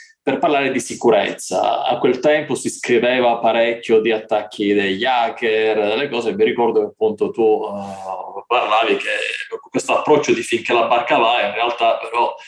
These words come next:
diciamo, questo fai, appunto, di questo fai da te, proprio, mm,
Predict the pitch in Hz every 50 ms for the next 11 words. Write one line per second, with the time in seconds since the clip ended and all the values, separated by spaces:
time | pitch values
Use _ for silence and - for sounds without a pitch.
0 | - - - - - _ _ _ - 101 98 - 110 104 107 107 110 110 107 104
1 | 101 101 104 117 - - - 110 107 101 98 98 98 98 98 95 92 95 - 120
2 | 117 107 107 104 107 104 104 101 101 98 98 98 104 104 101 - - - - _
3 | _ - - _ _ _ _ _ - - _ - - 117 107 104 107 104 - 147
4 | 143 143 139 - - - 139 143 139 - 123 127 135 131 123 - - - - -
5 | _ - - - 139 131 - - - - - - - _ _ _ - 139 139 135
6 | 123 117 113 110 110 110 113 113 113